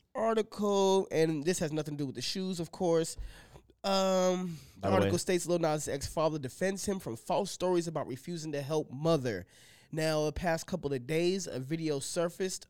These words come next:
Speaker 1: of, um, Lil Nas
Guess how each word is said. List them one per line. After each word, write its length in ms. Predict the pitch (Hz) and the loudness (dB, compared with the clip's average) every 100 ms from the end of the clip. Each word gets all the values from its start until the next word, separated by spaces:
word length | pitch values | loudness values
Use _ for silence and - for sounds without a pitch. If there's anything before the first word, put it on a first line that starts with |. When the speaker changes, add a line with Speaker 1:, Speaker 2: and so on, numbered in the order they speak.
| - | -4
Speaker 1:
of, 520 | 143 135 131 127 123 | -2 0 -2 -4 -8
um, 540 | - 127 123 117 113 101 _ _ _ - | -6 -4 -4 -6 -10 -14 _ _ _ -4
Lil 160 | 175 | 0
Nas 380 | 196 185 175 165 | 2 2 2 0